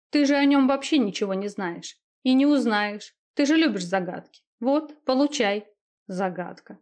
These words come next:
Ну, конечно. Он мог быть кем угодно, но явно не бедным человеком, раз снял такой шикарный номер. Хватит. Пора взять себя в руки. Ненадолго мелькнула шальная идея пригласить в номер Дашку.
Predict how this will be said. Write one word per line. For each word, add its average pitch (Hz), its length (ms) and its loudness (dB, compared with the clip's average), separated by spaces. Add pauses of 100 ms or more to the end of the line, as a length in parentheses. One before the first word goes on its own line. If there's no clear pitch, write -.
(120)
Ну, 233 140 -4
конечно. 226 640 -2 (380)
Он 254 180 2
мог 269 180 2
быть 262 220 -4
кем 285 220 2
угодно, 208 480 0 (200)
но 226 120 0
явно 233 400 2
не 214 160 0
бедным 190 340 -2
человеком, 185 720 -6
раз 220 300 -2
снял 226 260 -2
такой 208 240 -6
шикарный 202 500 -6
номер. 185 380 -8 (240)
Хватит. - 540 -6 (240)
Пора 233 180 0
взять 233 300 0
себя 190 200 -2
в 180 80 -6
руки. 180 360 -10 (320)
Ненадолго 277 560 4
мелькнула 262 460 2
шальная 240 520 0
идея 269 320 2
пригласить 208 480 -4
в - 20 -6
номер 233 280 -2
Дашку. 175 520 -8